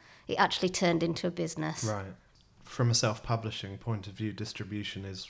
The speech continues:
Speaker 2: one of the most important things. The creation and obviously the printing, but getting it out there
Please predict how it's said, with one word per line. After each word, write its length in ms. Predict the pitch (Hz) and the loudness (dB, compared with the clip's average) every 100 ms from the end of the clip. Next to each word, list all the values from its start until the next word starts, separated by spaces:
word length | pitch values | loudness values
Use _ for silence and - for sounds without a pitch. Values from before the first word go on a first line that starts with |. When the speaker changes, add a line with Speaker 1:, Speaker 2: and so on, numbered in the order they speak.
| - | -8
Speaker 2:
one 300 | 110 107 101 | -2 -2 -2
of 120 | 92 | -6
the 60 | 101 | -6
most 340 | 104 95 - | -6 -6 -6
important 500 | 92 92 98 90 92 | -8 -8 -8 -8 -8
things. 420 | - 107 95 95 - _ - | -6 -6 -4 -8 -10 _ -6
The 100 | 117 | -4
creation 640 | - 113 110 107 - 98 | 0 2 2 0 -4 -6
and 320 | 98 98 95 - | -6 -6 -8 -12
obviously 300 | 101 95 - | -12 -10 -10
the 100 | 95 | -10
printing, 600 | 87 - 107 104 95 95 92 | -8 -4 -4 -4 -8 -10 -10
but 280 | 98 92 _ _ _ _ | -10 -10 _ _ _ _
getting 300 | 127 120 110 | 4 4 4
it 120 | 101 - | -2 -4
out 300 | 104 110 117 | -4 -4 -6
there 280 | 92 95 | -8 -8